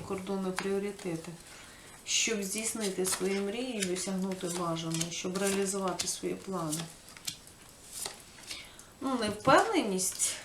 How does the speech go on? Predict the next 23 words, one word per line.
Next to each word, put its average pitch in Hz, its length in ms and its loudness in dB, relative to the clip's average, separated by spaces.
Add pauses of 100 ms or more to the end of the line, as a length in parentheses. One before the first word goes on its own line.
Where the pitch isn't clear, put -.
(100)
насправді 190 720 6
по 190 200 0
відношенню 185 720 0 (120)
до 180 320 2 (720)
реалізації, 196 880 2
до 180 120 2
того, 185 340 0
що 185 220 0
здобудете, 185 720 -2
до 165 120 -2 (380)
того, 185 280 2
що 185 240 -2
досягнете. 165 760 -2 (500)
Вам 240 300 4
говорять, 226 500 0
вам 208 220 4
в 208 200 -8
процесі 294 600 4
треба 208 360 2
буде 233 420 6
поновлювати 190 800 0
або 190 240 2
додатково, 185 880 2